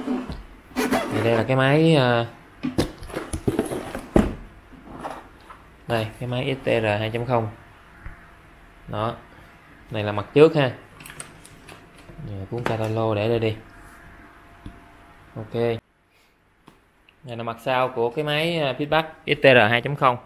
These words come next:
Đây. Thì nói chung quá quen thuộc rồi. Mình thì nói chung là quay clip này lại để, ờ, ờ, cho anh em mình tham khảo thôi.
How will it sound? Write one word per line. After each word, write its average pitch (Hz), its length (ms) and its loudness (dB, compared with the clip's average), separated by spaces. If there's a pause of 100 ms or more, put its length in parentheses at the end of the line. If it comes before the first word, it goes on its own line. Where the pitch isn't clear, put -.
(960)
Đây. 113 180 -8 (1200)
Thì 104 100 -8
nói 120 100 -4
chung 131 220 0
quá 131 100 4
quen 143 240 0
thuộc 107 200 0
rồi. 107 300 0
Mình 110 320 -4
thì 107 540 -4 (1200)
nói 135 100 -2
chung 127 220 2
là 113 100 4
quay 123 180 6
clip 143 200 4
này 113 120 4
lại 101 200 4
để, 104 280 2
ờ, 120 840 4 (2250)
ờ, 107 160 -4
cho 123 80 6
anh 123 80 4
em 120 140 2
mình 107 120 0
tham 113 160 -2
khảo 107 240 2
thôi. 139 220 0